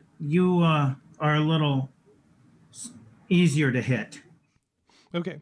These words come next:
Speaker 2: So, uh, I'm assuming then, um, Noan, you're gonna close the, uh, lid on the crate as you go by?
Speaker 1: Very stealthily, I will do that.
Speaker 2: Okay, good.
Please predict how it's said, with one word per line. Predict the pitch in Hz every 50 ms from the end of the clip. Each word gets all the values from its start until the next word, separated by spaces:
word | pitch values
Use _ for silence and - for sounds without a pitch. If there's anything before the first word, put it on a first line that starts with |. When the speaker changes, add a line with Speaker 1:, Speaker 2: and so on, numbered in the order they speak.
| _ _ _ _ - _ _ -
Speaker 2:
So, | - - 196 185 175 170
uh, | 160 147 160 156 151 151 147 160 180 202 214 214 - 185
I'm | 156 156 165 160 160
assuming | - - 233 214 202 185 175 170 170 165 -
then, | 151 143 156 156 156 151 151 151 147 143 -
um, | 143 139 131 131 131 127 123 127 - _ _ _ _ _ - - - _ _ _ _ _ _ _ _ _ _ _ _
Noan, | - 151 160 160 156 151 147
you're | 143 135
gonna | 147 139 135 131 131 123 _ _ -
close | - - 175 165 160 160 156 143 -
the, | 151 143 135 135 131 131
uh, | 131 127 127 120 107 _ -
lid | - 147 160 170 160
on | 156 147 139
the | 135 131 131 131 127 113 _ _
crate | - - 165 151 143
as | 143 139 127
you | 135 123
go | 139 139
by? | 127 135 131 139 156 151 - _ _ _ _ _ _ _ _ _ _ _ _ _ _ _ _ _ _ _ _ -
Speaker 1:
Very | - 147 170 160 156
stealthily, | 147 - - - 170 165 165 160 - 151 143 139 135 123
I | 113 117
will | 117 120 113
do | 110 131 127 123
that. | 113 110 101 95 87 - -
Speaker 2:
Okay, | 151 165 - - 151
good. | 143 139 147 127 127